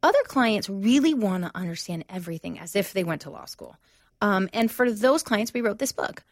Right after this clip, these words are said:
Um, just kind of give them the background, um, you know, why the law is what the law is, and kind of give them a deeper understanding for, for those that want it. You know, it just kind of empowers them and gives them a little bit more control over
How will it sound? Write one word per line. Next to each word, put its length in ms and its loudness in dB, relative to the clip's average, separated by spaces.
Um, 180 4
just 200 -2
kind 220 0
of 120 0
give 240 0
them 320 0
the 100 -2
background, 1000 -2
um, 440 -4
you 80 -2
know, 120 0
why 380 2
the 140 2
law 340 -2
is 320 -8
what 200 -8
the 60 -14
law 300 -8
is, 300 -16
and 160 -8
kind 180 -4
of 60 -4
give 120 0
them 120 0
a 40 -4
deeper 520 -2
understanding 600 -6
for, 260 -4
for 140 -8
those 200 -2
that 160 -4
want 200 -4
it. 140 -10
You 80 -4
know, 120 0
it 40 -6
just 180 -4
kind 200 -2
of 40 0
empowers 420 -2
them 120 -4
and 100 -4
gives 120 -6
them 100 -10
a 60 -10
little 160 -10
bit 120 -6
more 180 -10
control 520 -10
over 380 -10